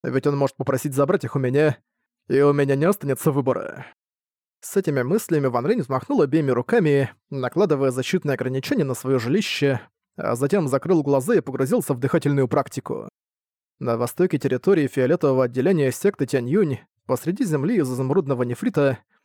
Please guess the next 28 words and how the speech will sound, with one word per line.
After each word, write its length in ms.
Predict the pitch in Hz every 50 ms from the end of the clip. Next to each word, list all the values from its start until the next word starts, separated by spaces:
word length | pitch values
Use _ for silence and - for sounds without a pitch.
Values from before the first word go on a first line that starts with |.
| _ _ _
стоит 420 | - - - - 123 139 180 202
чрезвычайно 580 | - - 143 127 127 123 120 - - 247 202 151
роскошный 440 | 131 123 - - 185 - - 156 135
дворец. 540 | 127 127 123 123 120 - - - - - - _ _ _ _ _ _ _ _ _ _ _ _ _
На 200 | - 123 120 117
стенке 460 | 117 - - 135 139 156 147 - 147
его 180 | 135 127 131 123
вычерчены 540 | 123 175 - - 160 139 - - 143 135 127
три 160 | - 143 139
иероглифа: 680 | 127 113 120 170 196 160 143 - - 147 139 135 117 - _ _ _ _ _ _ _
«Фиолетовый 600 | _ - 120 113 110 123 202 - - 156 139 135
дворец 300 | 127 127 127 131 113 -
Син», 360 | - - 190 208 175 147 123 - _ _ _ _ _ _ _ _ _
«Дворец 460 | 139 120 117 123 143 185 285 - -
фиолетовой 480 | - - 135 131 165 160 160 143 139 131
звезды». 600 | 120 123 131 123 113 117 139 131 104 - - - _ _ _ _ _ _ _ _ _ _
В 240 | - 127 117 - 131
это 220 | 175 180 156 143
время 280 | 120 131 170 165 143 131
Джао 340 | 139 127 127 147 156 147 139
Синша 400 | 123 - 117 113 - - 160 175
с 100 | - -
мрачным 360 | 120 135 170 170 - 147 131
лицом 400 | 120 120 120 - - 269 247 170
прибыл 320 | 123 - 180 170 151 131 120
к 60 | -
своему 220 | - 135 135 139
дворцу. 540 | 127 123 113 - - - - 233 196 147 113